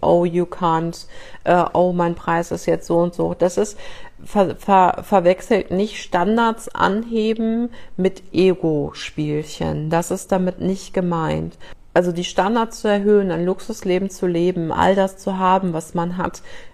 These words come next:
ist wunderbar. Und das ist, it's all worth it. Aber der Standard erhöhen ist insbesondere eine ganz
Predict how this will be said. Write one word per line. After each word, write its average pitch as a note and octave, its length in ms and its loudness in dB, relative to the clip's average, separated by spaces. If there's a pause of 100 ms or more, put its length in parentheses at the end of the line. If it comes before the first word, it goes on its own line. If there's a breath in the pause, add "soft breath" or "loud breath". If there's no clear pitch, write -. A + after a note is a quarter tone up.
(120)
ist E3+ 180 -4
wunderbar. E3+ 840 0 (300)
Und F3 160 2
das E3+ 160 0
ist, - 360 -6 (600)
it's - 180 0
all F#3+ 340 4
worth F3 440 4
it. - 320 -2
Aber E3+ 320 2
der E3+ 200 -2
Standard G#3 600 0
erhöhen E3+ 800 -2
ist - 240 -6 (100)
insbesondere F#3 720 0
eine E3+ 180 0
ganz F#3 500 0